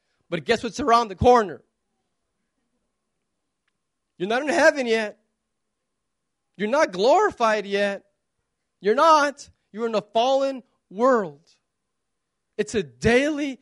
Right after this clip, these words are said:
struggle, but that's the whole point. We actually struggle. I mentioned this before, but some people say, "Oh, I'm struggling with this sin." They're not even struggling at all.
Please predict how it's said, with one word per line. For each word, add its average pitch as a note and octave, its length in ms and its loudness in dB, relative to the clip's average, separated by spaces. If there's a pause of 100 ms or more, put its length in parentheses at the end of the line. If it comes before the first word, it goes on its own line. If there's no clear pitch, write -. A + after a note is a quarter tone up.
(120)
struggle, G#3+ 840 -4 (180)
but G#3+ 280 -4
that's A#3+ 300 -4
the A3 120 -2
whole A#3+ 240 0
point. C4+ 400 -2
We A3+ 160 -4
actually B3 460 -6
struggle. G#3+ 680 -4 (220)
I G3+ 80 -8
mentioned A#3+ 320 -6
this B3 120 -10
before, C4+ 400 -2
but G3+ 140 -8
some C4 200 -6
people A3+ 260 -10
say, A3+ 220 -6
"Oh, A#3+ 220 0
I'm A#3 200 0
struggling A3 480 -6
with G#3 160 -10
this G3 160 -10
sin." G#3+ 340 -6 (380)
They're E4+ 120 -2
not E4+ 200 2
even D#4 180 -4
struggling A3+ 480 -2
at E4+ 80 2
all. F4 500 4